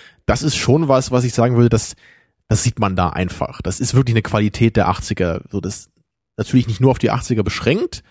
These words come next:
aber da haben wir das einfach in einer überaus, äh, hohen Dosis, würde ich sagen. Und wenn man das eben mag, dann ist das klar ein Pluspunkt für die achtziger.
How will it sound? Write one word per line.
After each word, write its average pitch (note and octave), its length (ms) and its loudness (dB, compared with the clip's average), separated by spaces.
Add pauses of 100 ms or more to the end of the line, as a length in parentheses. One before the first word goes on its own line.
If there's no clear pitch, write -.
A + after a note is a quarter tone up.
(380)
aber A#2 180 2
da C3 260 2
haben C3+ 140 2
wir B2+ 60 4
das A#2 120 4
einfach A2+ 360 -4
in A2+ 180 -4
einer G#2 280 0 (160)
überaus, C#3 880 0
äh, G2+ 220 0 (260)
hohen B2+ 360 2
Dosis, A2 460 2
würde F#2 120 -4
ich - 60 -8
sagen. E2 240 -4
Und G2 100 -6
wenn G#2+ 100 4
man A2 120 2
das C#3 160 0
eben G2+ 200 -2
mag, F#2+ 500 0 (580)
dann A2 300 0
ist - 160 -2
das - 260 0
klar G#2+ 260 2
ein G#2 60 0
Pluspunkt B2 400 -2
für F2+ 80 -4
die F#2 80 0
achtziger. G#2+ 480 0